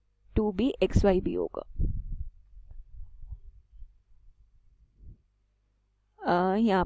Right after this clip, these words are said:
पर एक छोटी सी mistake हो गई, यहाँ पर होगा A X plus B Y, बी X plus सी Y minus of A X square plus two B X Y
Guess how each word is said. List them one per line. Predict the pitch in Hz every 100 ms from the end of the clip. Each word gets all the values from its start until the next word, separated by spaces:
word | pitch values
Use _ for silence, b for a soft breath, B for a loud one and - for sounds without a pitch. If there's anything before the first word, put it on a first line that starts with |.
| -
पर | 240 330 - - 262
एक | - 208
छोटी | - 202 202
सी | 233
mistake | 226 208 - 196
हो | 185
गई, | 165 302 359
यहाँ | 254 185 -
पर | 202
होगा | 180 226 - _ -
A | 185 185
X | 254 - -
plus | 202 196 170
B | 165 175
Y, | 165 156 320 _ _ _ _ _ - - -
बी | - - 208 214
X | 254 -
plus | - 226 -
सी | - 170
Y | 165 165 240 339 - - - - - - - - - - - _ - 220 233
minus | 170 185 226 262 190
of | 208 285 - _ _ -
A | 190 185
X | 208 -
square | - 254 320 _ _ -
plus | 196 202 226 180 -
two | 220 247
B | 208 202 -
X | - - -
Y | 196 294